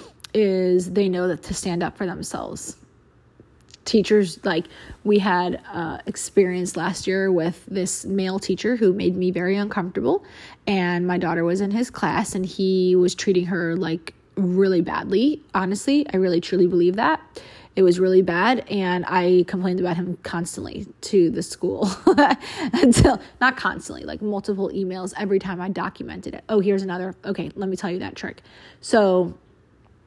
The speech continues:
let me just finish this first thought, and then I'll tell you the second thought, and hopefully I don't forget it. But I, um, I made it very, very clear that if he made her uncomfortable or anything like that, like, she was to stand up and walk out.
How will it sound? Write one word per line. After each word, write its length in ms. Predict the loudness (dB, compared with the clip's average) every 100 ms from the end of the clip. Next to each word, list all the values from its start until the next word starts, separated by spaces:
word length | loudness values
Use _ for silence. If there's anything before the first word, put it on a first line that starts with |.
| _ _ -8 -2
let 100 | 0
me 80 |
just 220 | 2 -2 -4
finish 240 | -6 -2
this 240 | -2 -4
first 260 | -4 -4 -2
thought, 260 | 0 0 -2
and 140 | -6
then 120 | -6
I'll 100 | -6
tell 240 | -6 -4 -2
you 100 | -2
the 80 |
second 340 | -4 -6 -6 -4
thought, 180 | -6 -4
and 80 |
hopefully 300 | -4 -4 -6
I 40 | -8
don't 220 | -10 -10
forget 240 | -8 -6
it. 180 | -6 -6
But 160 | -6 -6 -12 -20 -20 -20 _
I, 480 | 0 2 2 4 2
um, 480 | 0 -4 -4 -6 -8 -4
I 80 |
made 200 | 0 2
it 80 | 0
very, 280 | 0 4 4
very 240 | 2 -2
clear 300 | -2 0 0
that 140 | 0 0
if 140 | -2
he 140 | -2 0
made 220 | 4 4
her 120 | 2
uncomfortable 720 | -2 -4 -4 -4 -6 -4 -4
or 100 | -4
anything 380 | -4 -6 -6 -6
like 220 | -8 -6
that, 280 | -4 -4 -6
like, 140 | -8
she 140 | -4 -2
was 180 | 0 -2
to 80 | -6
stand 320 | -6 -8 -8
up 140 | -8
and 160 | -10 -8
walk 220 | -8 -8
out. 240 | -8 -8